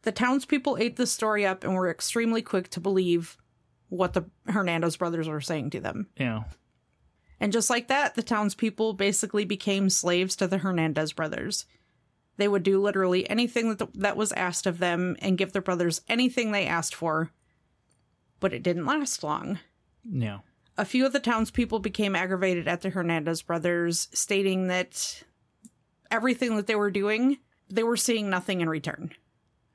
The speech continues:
Speaker 2: Yeah.
Speaker 1: No, no riches, no anything. And that they felt like the brothers were just being assholes and mistreating the townspeople,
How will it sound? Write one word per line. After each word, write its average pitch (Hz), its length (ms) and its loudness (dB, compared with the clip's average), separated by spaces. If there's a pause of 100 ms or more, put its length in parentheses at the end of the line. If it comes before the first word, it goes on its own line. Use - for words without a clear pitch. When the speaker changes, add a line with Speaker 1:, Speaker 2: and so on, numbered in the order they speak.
(160)
Speaker 2:
Yeah. 202 180 2
Speaker 1:
No, 196 520 4
no 196 200 2
riches, 185 680 2
no 170 480 0 (120)
anything. - 540 -4 (560)
And 220 100 0
that 226 160 -2
they 208 140 2
felt 226 400 0
like 196 380 0
the 190 80 -10
brothers 196 420 0
were 196 80 0
just 180 180 0
being 165 220 0
assholes 175 460 0
and 175 100 0
mistreating 180 720 0 (340)
the 185 80 -2
townspeople, - 680 -2